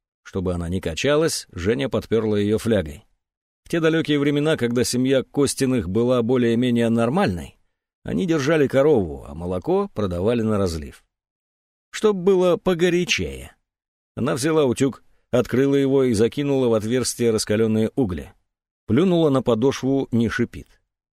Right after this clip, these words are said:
«Ещё нужно погреть», вскользь бросила она и поставила утюг на недавно подкинутые поленья. «Ты что, жечь меня собралась?» — взревел он.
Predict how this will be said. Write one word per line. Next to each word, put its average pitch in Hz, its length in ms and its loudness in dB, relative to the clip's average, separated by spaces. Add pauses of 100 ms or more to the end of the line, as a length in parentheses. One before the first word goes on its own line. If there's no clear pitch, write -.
(340)
«Ещё 165 400 2
нужно 107 300 2
погреть», 127 420 0
вскользь 104 380 -4
бросила 101 480 0
она 147 200 -2
и 127 40 -4
поставила 110 500 0
утюг 104 320 -2
на 110 60 -2
недавно 101 440 0
подкинутые 98 600 -2
поленья. 85 600 -4 (540)
«Ты 147 120 2
что, 131 320 2
жечь 226 420 4
меня 185 260 4
собралась?» — 120 540 2
взревел 98 520 2
он. 78 180 -10